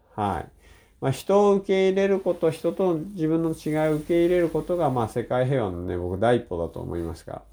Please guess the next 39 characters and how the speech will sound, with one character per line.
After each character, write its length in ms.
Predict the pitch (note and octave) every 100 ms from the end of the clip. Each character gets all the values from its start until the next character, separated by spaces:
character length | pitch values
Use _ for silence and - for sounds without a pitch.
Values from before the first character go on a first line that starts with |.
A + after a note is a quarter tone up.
| - - - - A#2+
は 60 |
い。 60 | A2+
で 100 | B2
す 80 | B2+
か 80 | G#2
ら、 40 |
ま 100 | G#2
あ、 40 |
結 220 | G#2 A2+ G#2+
果 140 | A#2+
的 220 | - C#3+
に、 280 | C#3 D3 D3
ま 140 | - C3
あ、 60 |
僕 260 | A#2 A#2 C#3
ら 180 | C3 A#2+
が 180 | B2 A#2
自 140 | A2+
分 220 | B2 C3
自 240 | C#3 C#3 B2+
身 80 |
を 220 | A2+ A2+ G#2+
少 220 | - B2+
し 60 |
で 80 | A#2
も 120 | G2
進 200 | F#2 A#2
化 140 | G#2+ E2+
を 60 |
さ 160 | F2 F#2
せ 100 | G2+
る 80 | G#2+
こ 120 | A2
と 120 | G#2+
が 100 | E2+
で 140 | E2+ F#2+
き 80 |
れ 100 | G#2+
ば、 160 | F2+